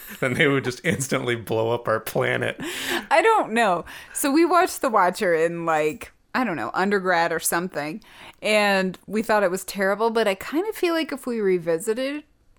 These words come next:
Speaker 2: maybe it's gonna be, like, the best movie ever.
Speaker 1: Maybe. We'll, we'll give it a go.
Speaker 2: Okay.
Speaker 1: Maybe.
Speaker 2: Tomorrow.
Speaker 1: Well, Chopping Mall, let's get started. I think this is a fun one to dive into. This is not a walkthrough as much as just us kind of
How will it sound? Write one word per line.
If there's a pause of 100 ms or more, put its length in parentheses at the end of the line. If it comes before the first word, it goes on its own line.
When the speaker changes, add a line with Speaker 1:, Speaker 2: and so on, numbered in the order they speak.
(320)
Speaker 2:
maybe
it's
gonna
be,
like,
the
best
movie
ever. (140)
Speaker 1:
Maybe. (240)
We'll, (120)
we'll
give
it
a
go. (240)
Speaker 2:
Okay.
Speaker 1:
Maybe.
Speaker 2:
Tomorrow. (880)
Speaker 1:
Well,
Chopping
Mall,
let's
get
started.
I
think
this
is
a
fun
one
to
dive
into.
This
is
not
a
walkthrough
as
much
as
just
us
kind
of